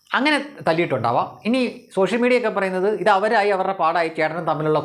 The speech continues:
കുടുംബ വഴക്കാണ്, ചേട്ടനും അനിയനും തമ്മിലുള്ള കുടുംബ വഴക്കാണ്, അത്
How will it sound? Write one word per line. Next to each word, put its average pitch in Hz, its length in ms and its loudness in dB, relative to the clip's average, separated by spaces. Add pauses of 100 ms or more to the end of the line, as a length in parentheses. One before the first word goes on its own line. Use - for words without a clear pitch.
കുടുംബ 165 300 0
വഴക്കാണ്, 127 360 0
ചേട്ടനും 147 360 -2
അനിയനും 151 280 -2
തമ്മിലുള്ള 143 260 -2 (100)
കുടുംബ 147 260 -2
വഴക്കാണ്, 113 380 -2 (460)
അത് 175 60 2